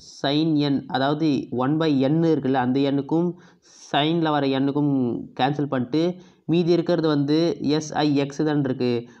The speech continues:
ஒன்னுக்கு value இல்லைன்னு சொல்லிட்டு அவருக்கு தெரிஞ்சிட்டு இருக்கு போல இருக்கு. அதனால சிக்ஸ் equal to நம்பரில் சிக்ஸ் போட்டிருக்காரு. வாவ், பிரமாதமான ஸ்டூடெண்ட்டில். Number five.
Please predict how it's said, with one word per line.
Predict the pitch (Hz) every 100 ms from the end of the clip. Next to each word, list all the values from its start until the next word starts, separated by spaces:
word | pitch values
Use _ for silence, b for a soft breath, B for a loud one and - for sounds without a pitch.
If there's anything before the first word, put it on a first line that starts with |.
| _
ஒன்னுக்கு | 135 170 156
value | 147 156 151
இல்லைன்னு | 143
சொல்லிட்டு | 143 131 135
அவருக்கு | 131 135 131
தெரிஞ்சிட்டு | 135 139
இருக்கு | 135 123
போல | 120 117
இருக்கு. | 120 147 156
அதனால | 135 139 139 135 143 175 B B B
சிக்ஸ் | - - 196 - - _ _ _
equal | 156 160 156 147
to | 185 175 -
நம்பரில் | 147 147 151 156
சிக்ஸ் | 156 139 - 143
போட்டிருக்காரு. | 135 123 123 120 - - -
வாவ், | 120 117 113 -
பிரமாதமான | - 127 127 139 131 135 131
ஸ்டூடெண்ட்டில். | 120 113 110 117 143 147 - _ - 988 988 988 988 988 988 988 988 988 988 988 1017 - _ _ _ _
Number | - 143 147 143 143
five. | 120 107 104